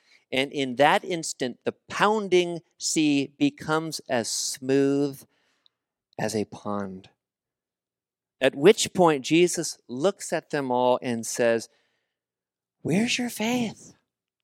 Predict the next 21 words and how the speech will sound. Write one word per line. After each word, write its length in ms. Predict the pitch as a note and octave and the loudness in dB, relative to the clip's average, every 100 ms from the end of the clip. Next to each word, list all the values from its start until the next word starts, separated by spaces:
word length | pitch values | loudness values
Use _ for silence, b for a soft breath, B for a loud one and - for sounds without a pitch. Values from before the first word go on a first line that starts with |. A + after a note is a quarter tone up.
| _ _ _ _ _ _ _ _ _ _ _ _ _ _ _ _ _ _ _ _ _ _ _ _ - | _ _ _ _ _ _ _ _ _ _ _ _ _ _ _ _ _ _ _ _ _ _ _ _ -4
We 120 | E3+ | 0
should 180 | - - | 0 0
try 260 | A#3+ A#3+ | 2 4
to 140 | B3+ A3 | 4 4
imagine 540 | F3 F#3 G#3 F3 C3+ | 4 2 2 -2 -4
what 220 | D3 G#3+ | -2 -2
his 260 | - F3 - | -2 -6 -6
face 560 | - - G#3 F3+ - | -12 -8 -6 -6 -6
might, 200 | E3 E3 | -4 -4
do 140 | G3 E4 | -2 -2
it 60 | |
right 200 | C4+ B3 | -2 -8
now. 200 | - G3+ - | -8 -12 -8
Imagine 420 | E3 B3+ D4+ D#4 | -4 -4 -4 -4
what 180 | D#4 D4 | -2 0
his 180 | C#4+ | -2
face 420 | - A3 - - - | 0 0 2 -2 2
would 200 | F#3+ G#3+ | 4 4
have 140 | F3 | 4
looked 220 | G3+ - | 0 0
like 340 | F#3 F3+ F3 | 2 2 2